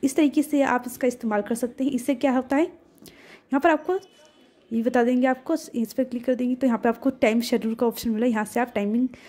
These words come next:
रख सकते हैं, जो भी आपको टाइमिंग चाहिए। तो इसका इस्तेमाल करने से ये होता है कि जो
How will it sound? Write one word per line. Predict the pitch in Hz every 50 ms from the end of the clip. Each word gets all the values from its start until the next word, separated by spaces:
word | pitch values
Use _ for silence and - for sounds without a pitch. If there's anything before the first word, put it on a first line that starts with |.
| - - - -
रख | 202 208
सकते | - - 220 - - 220
हैं, | 214 214
जो | 196 220 208
भी | 208
आपको | 240 220 220 247
टाइमिंग | 233 220 196 196 208 214
चाहिए। | 202 - 202 185 175 165 - - - - _ _ _ _ _ _ _ _ _ _ _ _ _ _ - - - - - - - - - -
तो | 254
इसका | 262 - - 320 302
इस्तेमाल | 302 302 - 277 262 247 262
करने | 254 277 262 269
से | 262 - 262
ये | 247
होता | 240 233 233 240
है | 240
कि | 240 - 277 254
जो | 247 277 - - - -